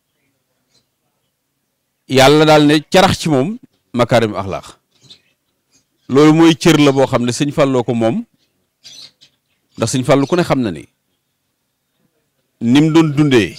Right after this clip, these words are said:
ca xol bu yaatu ba, melokaan wa, wu tedd wa, du mer, du jànne, du bodde. Loolu makaarim axlaax ju wér la.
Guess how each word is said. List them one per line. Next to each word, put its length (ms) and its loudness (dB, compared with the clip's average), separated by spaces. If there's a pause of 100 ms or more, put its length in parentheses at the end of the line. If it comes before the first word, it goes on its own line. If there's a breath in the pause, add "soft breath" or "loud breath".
ca 80 -6
xol 280 0
bu 100 -4
yaatu 300 0
ba, 160 -16 (480)
melokaan 580 0
wa, 160 -12 (840)
wu 80 -2
tedd 260 0
wa, 240 -4 (960)
du 200 0
mer, 420 2 (1000)
du 220 -2
jànne, 480 2 (440)
du 140 -4
bodde. 440 -2 (560)
Loolu 200 0
makaarim 440 0
axlaax 320 -2
ju 140 -4
wér 160 2
la. 120 -10